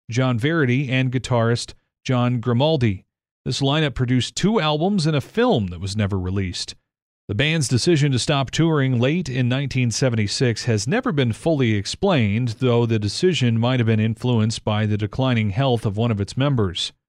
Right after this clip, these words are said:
Rodford, Henrit, and Verity briefly continued together under the name Phoenix before going their separate ways, with first Rodford and then Henrit becoming members of the Kinks. Meanwhile, Rod Argent went on to work with Andrew Lloyd Webber and to produce a couple of solo albums.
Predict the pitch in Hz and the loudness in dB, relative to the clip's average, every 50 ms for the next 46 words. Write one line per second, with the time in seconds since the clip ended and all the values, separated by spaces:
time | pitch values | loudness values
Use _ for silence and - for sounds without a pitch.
0 | _ _ _ _ _ _ _ - 101 110 123 135 151 151 - - 160 160 147 123 | _ _ _ _ _ _ _ -6 -4 -2 0 0 -2 -4 -2 -2 -2 0 0 0
1 | 110 135 147 143 143 156 156 - 135 131 123 110 123 139 143 143 139 131 131 123 | 0 0 0 0 -2 -4 -4 -2 -2 -2 0 0 0 0 0 0 0 0 -2 -2
2 | 110 123 127 160 180 - - 131 123 104 - 123 117 104 - 143 147 139 123 113 | 0 0 0 0 -2 -2 -2 -2 -2 0 0 -2 -2 0 -2 -2 -2 -2 -2 -2
3 | - 127 110 117 107 104 117 131 127 117 113 110 110 104 107 110 107 107 104 101 | -2 -2 0 0 0 0 0 0 0 0 0 0 0 0 0 0 0 0 0 -2
4 | - - - 156 147 120 107 113 - - - - - _ _ _ _ _ - 120 | -4 -4 -4 -2 -2 -2 -2 -2 -4 -6 -10 -10 -16 _ _ _ _ _ -6 -2
5 | 117 135 131 113 113 127 139 147 143 135 131 123 - - 139 131 123 156 151 - | -2 -2 0 0 0 0 0 0 0 -2 -2 -2 0 0 0 0 0 -2 -4 -2
6 | 143 156 151 135 117 113 123 131 120 - - _ _ _ _ _ _ _ _ - | -2 0 2 2 2 2 2 0 -2 -6 -10 _ _ _ _ _ _ _ _ -2
7 | 135 135 127 - - 156 143 131 - - 139 135 131 135 123 - 135 135 135 131 | -2 -2 -2 0 0 0 0 0 0 0 0 0 0 0 -2 0 0 0 2 2
8 | 127 123 120 117 113 104 123 139 131 117 107 101 - 123 110 - 123 113 113 110 | 2 2 2 2 2 0 0 2 2 2 0 0 -2 -4 -2 0 0 2 2 2
9 | 104 101 101 101 104 104 107 98 104 113 104 104 104 117 - - - 190 165 120 | 2 2 0 0 0 0 0 -2 -2 -4 -4 -2 -2 -4 -2 0 0 0 0 -2
10 | 98 - - - - - - _ _ _ _ _ _ _ _ _ _ 120 139 156 | -4 -6 -8 -10 -10 -12 -14 _ _ _ _ _ _ _ _ _ _ -2 -2 0
11 | 156 139 123 120 120 127 147 160 147 127 123 120 117 113 110 110 110 113 104 113 | 0 2 2 2 2 2 2 2 0 2 2 2 2 2 2 2 2 2 2 0
12 | 131 143 127 117 120 120 113 110 107 117 123 117 - 117 107 107 110 104 113 110 | 0 0 0 -2 0 0 0 0 0 0 -2 -2 -2 -2 -2 -2 -2 -2 -2 -4
13 | - - 117 120 143 160 165 143 180 180 165 143 139 135 139 143 135 139 156 175 | -4 -4 -4 -4 -4 -2 -2 -2 0 0 2 2 2 2 2 0 0 0 -2 -2
14 | 190 165 151 113 92 - - 95 98 110 127 131 - 135 127 - 123 110 107 110 | 0 0 0 -2 -2 -4 -8 -8 -6 -4 -4 -4 -4 -6 -4 -4 -4 -4 -2 -4
15 | 110 120 107 - - 101 95 - 101 101 95 - - - 135 143 135 120 110 107 | -4 -6 -6 -6 -6 -6 -6 -4 -6 -6 -6 -6 -4 -2 0 0 2 2 2 2
16 | 101 101 101 101 101 95 87 - - | 0 0 -2 -2 -4 -4 -6 -8 -10